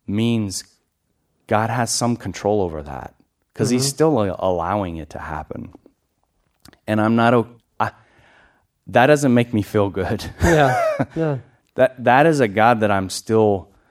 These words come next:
Speaker 1: really struggling with, if, if that's the case. So it's just fright-, it's frightening to me to, to,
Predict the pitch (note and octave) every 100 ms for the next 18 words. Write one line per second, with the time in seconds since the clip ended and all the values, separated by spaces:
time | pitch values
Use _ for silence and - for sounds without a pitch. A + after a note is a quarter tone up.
0 | _ _ _ _ _ _ _ _ _ _
1 | G2+ A2+ G2+ F2 - - E2+ E2 D#2 D2
2 | D2 C#2 - - E2+ - - F#2 - D#2+
3 | D#2+ - - - D#2+ - - - - _
4 | _ _ - - F#2+ F2+ E2+ E2+ _ _
5 | _ _ _ _ _ _ _ _ _ _
6 | _ _ _ _ _ _ _ _ _ _
7 | G#2 - C3+ - - G2+ A#2+ - G#2 -
8 | - A2 C3 F#2 E2+ D#2+ D#2 D2+ D2 -
9 | _ - - _ _ _ - - - -
10 | - F#2